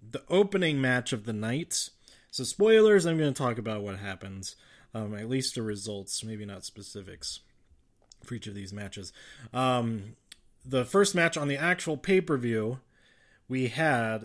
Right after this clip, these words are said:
the B team versus the Leaders of Worlds, and the Deleters of Worlds were unable to defend their championships. The B team are the new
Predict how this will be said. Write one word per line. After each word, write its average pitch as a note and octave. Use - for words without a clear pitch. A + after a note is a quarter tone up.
the B2
B E3+
team D#3
versus C#3
the B2
Leaders C#3+
of A2
Worlds, A#2
and A2
the G#2
Deleters D#3+
of D3
Worlds C#3
were C3+
unable G3+
to F3
defend F#3+
their F3
championships. C3
The D3+
B A#3+
team C3+
are C#3+
the D3
new C#3+